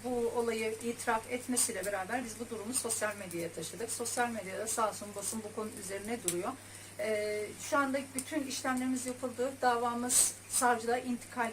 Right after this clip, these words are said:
etti ve biz de mahkemenin açılmasıyla beraber davaya müdahil olma dilekçemizi vereceğiz. Ee, zanlının en ağır şekilde ceza alması için elimizden geleni yapacağız.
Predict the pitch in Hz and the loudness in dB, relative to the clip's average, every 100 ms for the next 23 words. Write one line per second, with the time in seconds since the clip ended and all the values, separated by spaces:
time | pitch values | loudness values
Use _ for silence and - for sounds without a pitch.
0 | 233 226 - 226 226 233 226 302 302 - | -2 -4 0 0 4 2 2 0 0 4
1 | 240 269 - - - 254 254 262 254 254 | 2 2 -4 -10 2 2 2 -2 -4 -4
2 | 262 - 349 - - 254 240 208 208 208 | -4 0 4 4 4 2 2 4 2 2
3 | 285 - - - 240 233 240 233 269 254 | 0 0 -12 4 6 8 8 8 4 2
4 | 254 240 233 240 226 208 202 233 - - | 2 2 2 2 0 -2 -6 -2 -2 -2
5 | 233 226 233 262 269 262 269 277 - - | 0 2 2 0 -2 0 0 0 -4 -14
6 | - - - 226 220 220 - 277 277 277 | -16 -6 2 2 4 8 8 8 6 4
7 | 269 294 - - - - - - - - | 2 2 0 -6 -18 -18 -18 -16 -16 2
8 | 277 277 254 247 240 247 233 214 226 247 | 2 4 6 6 4 -2 -4 -2 0 2
9 | 240 240 - 247 254 285 320 262 277 285 | 4 4 4 2 4 2 2 0 -4 -2
10 | 240 254 226 - 226 254 214 226 269 220 | 0 2 0 0 0 0 -2 -2 0 -2
11 | 214 185 175 | -4 -4 -2